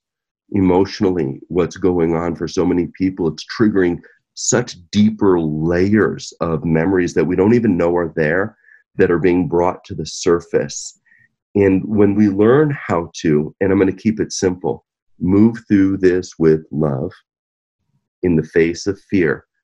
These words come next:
learn how to take action in the face of reaction, that things start to grow. Things start to grow. Now, my, I was telling you before we started, my family and I just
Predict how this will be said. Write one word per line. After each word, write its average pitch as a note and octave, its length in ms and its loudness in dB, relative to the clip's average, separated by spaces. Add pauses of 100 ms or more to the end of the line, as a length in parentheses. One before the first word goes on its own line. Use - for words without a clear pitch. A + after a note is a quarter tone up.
(140)
learn F#2 180 4
how G2 160 -4
to F2 80 0
take - 340 -8 (140)
action D#2+ 680 -6 (600)
in E2+ 100 -2
the D#2+ 80 0
face D#2+ 360 -4
of D#2+ 120 -4
reaction, D#2+ 1040 -2 (600)
that F2+ 320 0
things G2 320 2
start D#2+ 400 -10
to - 140 -18
grow. D2 420 -8 (1040)
Things D#2+ 220 0
start D#2 240 -4
to D#2 80 -8
grow. C#2 360 -2
Now, D2+ 160 -2
my, D#2+ 240 2
I - 80 -6
was E2 140 -4
telling E2 240 0
you D#2+ 80 0
before D#2 300 0
we D#2 100 0
started, D2+ 440 -2
my C#2+ 200 -4
family D2+ 300 2
and D2 100 2
I C#2 100 -2
just D2+ 280 -6